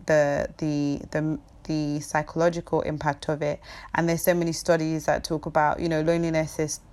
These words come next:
described as, you know, this, this hidden killer for elderly people, um, from this B B C article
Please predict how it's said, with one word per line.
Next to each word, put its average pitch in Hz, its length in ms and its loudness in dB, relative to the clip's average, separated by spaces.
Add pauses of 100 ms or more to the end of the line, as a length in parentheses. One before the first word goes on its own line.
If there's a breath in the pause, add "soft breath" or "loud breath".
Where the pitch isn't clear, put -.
(140)
described 156 560 2
as, 156 220 0 (200)
you 180 120 0
know, 156 100 0
this, 151 220 -2 (100)
this - 420 -8
hidden 180 320 2
killer 165 480 4 (160)
for 147 280 0 (500 loud breath)
elderly 165 360 6
people, 143 760 -2
um, 143 360 0
from 156 300 -2
this 147 140 -4
B 160 140 -2
B 156 100 -4
C 151 180 -4
article 143 560 0